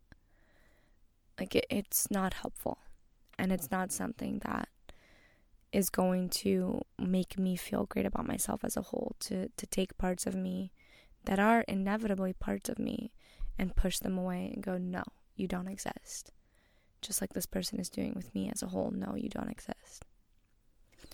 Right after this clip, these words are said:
So I'm grateful for that mirror,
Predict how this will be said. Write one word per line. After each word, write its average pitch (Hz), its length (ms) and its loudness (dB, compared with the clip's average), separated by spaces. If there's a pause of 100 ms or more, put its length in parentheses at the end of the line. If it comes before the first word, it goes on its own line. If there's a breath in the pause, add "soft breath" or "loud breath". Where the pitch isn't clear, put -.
(880 loud breath)
So 240 220 8
I'm 233 260 8
grateful 233 460 6
for - 180 2
that 185 220 4
mirror, 175 540 0